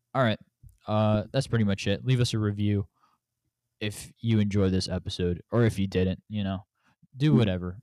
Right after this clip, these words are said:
It's fine. We enjoy doing this stuff. We don't care about, well, we do take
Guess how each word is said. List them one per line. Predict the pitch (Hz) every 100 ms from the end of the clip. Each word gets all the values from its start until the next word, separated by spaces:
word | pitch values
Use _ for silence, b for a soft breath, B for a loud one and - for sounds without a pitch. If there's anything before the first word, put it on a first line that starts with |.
| -
It's | 120 -
fine. | 95 87 90 104
We | 117 120
enjoy | 113 104
doing | 95 90 90
this | 87
stuff. | - 85 - -
We | - 104 104 98 - _ _ 107 - _ _ _ _ _
don't | - 113 107
care | 107
about, | 104 95 -
well, | 113 117
we | 113
do | 117 135
take | 117 113 104